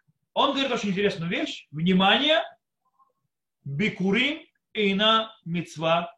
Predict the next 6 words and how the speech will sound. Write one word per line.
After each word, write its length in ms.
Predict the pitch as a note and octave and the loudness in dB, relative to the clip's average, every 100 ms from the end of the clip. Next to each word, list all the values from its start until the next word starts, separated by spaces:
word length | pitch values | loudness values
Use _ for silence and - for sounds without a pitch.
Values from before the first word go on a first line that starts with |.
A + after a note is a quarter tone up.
| _ | _
тлуя 500 | E3 D3 C3 A#2+ - _ | -8 -4 -4 -6 -12 _
баарец". 640 | C3 C#3+ C3 F#2+ _ _ _ _ _ _ _ _ _ _ _ C#3+ | -6 -2 -2 -4 _ _ _ _ _ _ _ _ _ _ _ -4
Бикурим 600 | F#3 F#3 G#3+ D4 A3+ C4+ | -4 0 0 2 0 0
не 200 | F4 D4+ | 0 2
является 680 | A3 G#3 G#3+ B3+ C4+ C#4+ | 2 4 4 4 0 -2
заповедью, 840 | G#3 D3 G3 G#3 A3+ A#3 G3+ C4+ | -6 0 2 2 -2 -4 -6 -8